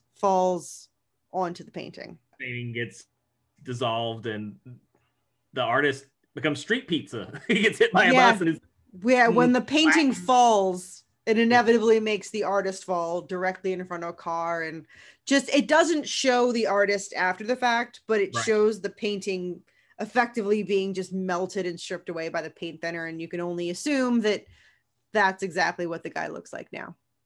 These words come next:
Speaker 1: Yeah, he is pizza. <laughs>
Speaker 2: Yeah. Uh, the comic is really great. Um, it's mostly the same, except he,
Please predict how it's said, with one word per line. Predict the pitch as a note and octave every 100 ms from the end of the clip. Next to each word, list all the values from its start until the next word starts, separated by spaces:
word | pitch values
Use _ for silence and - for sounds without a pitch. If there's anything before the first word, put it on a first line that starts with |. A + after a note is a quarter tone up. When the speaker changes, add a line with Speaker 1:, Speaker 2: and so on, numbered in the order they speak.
| _ _ _ _
Speaker 1:
Yeah, | F3 E3+ -
he | G3+
is | F#3 D#3+
pizza. | E3 D#3+ - - _ _ -
<laughs> | C4 C4 -
Speaker 2:
Yeah. | C#4 G3 B3+ - _ _ _ _ -
Uh, | D#3 D3+ D3 D3
the | D#3
comic | D3+ B3+ F#4+ F4
is | A3
really | A3+ A3
great. | D#3+ E3+ F#3+ G#3 - _
Um, | D3 C#3 C3 C3 C3+
it's | C3+ B2+
mostly | D3+ E3+ F#3+ G#3
the | G3
same, | G3 G3 G3+ G3+
except | D#3 F3 D#3+
he, | D#3+ D3 C#3 C3+